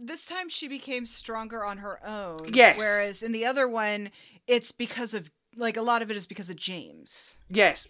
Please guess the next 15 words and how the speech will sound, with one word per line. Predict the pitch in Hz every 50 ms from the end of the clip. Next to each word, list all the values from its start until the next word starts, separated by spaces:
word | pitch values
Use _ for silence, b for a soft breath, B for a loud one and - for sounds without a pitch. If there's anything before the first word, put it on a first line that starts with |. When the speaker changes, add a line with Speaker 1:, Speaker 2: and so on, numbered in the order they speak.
| -
Speaker 2:
and | - 185 196
also | 202 208 208 202 - 214 185 175 170 147
because | - - 170 - - 190 165 160 151
she | - - 170
found | 151 - - 196 160 160 160 151 143 135 127 - - - - -
Jerry | - - 175 160 151 143 139 127 127 - - - -
cheating | - - 208 180 117 160 160
on | 151 143 143
her | 139
straight | 139 - - - 180 160 -
away. | 143 147 156 143 131 -
Speaker 1:
Mm-hmm. | 170 165 165 156 156 165 b b b b b b b b b b b b b _ -
Speaker 2:
Um, | 151 147 139 135 131 131 127 123 - - -
and | 156 151 147 -
she, | - - 151